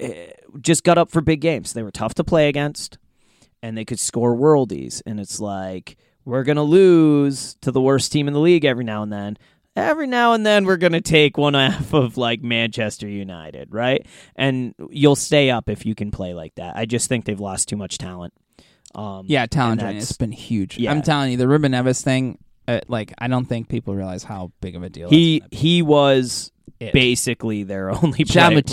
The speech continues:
Speaker 2: Moutinho's gone as
Speaker 1: Yeah.
Speaker 2: well. That was another guy that left. Like, they lost all their midfields. They lost their best,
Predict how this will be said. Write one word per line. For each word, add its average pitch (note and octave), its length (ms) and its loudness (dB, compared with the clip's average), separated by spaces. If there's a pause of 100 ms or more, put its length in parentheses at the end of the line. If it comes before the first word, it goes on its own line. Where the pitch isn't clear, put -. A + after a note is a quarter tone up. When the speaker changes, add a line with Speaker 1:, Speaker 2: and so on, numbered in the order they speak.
(160)
Speaker 2:
Moutinho's D3 260 -2
gone C3+ 280 -6
as B2+ 200 -10
Speaker 1:
Yeah. B2+ 60 -4
Speaker 2:
well. B2 180 0
That A#2+ 80 -2
was B2 100 -4
another A2+ 240 -6
guy A2 200 -8
that F#2+ 140 -10
left. G#2+ 360 -12
Like, A2 200 -12
they B2+ 140 -6
lost A#2+ 320 -4
all A#2 80 -8
their G#2 120 -8
midfields. A#2 640 -6
They G#2 140 -10
lost G2 340 -12
their G#2+ 140 -12
best, - 500 -18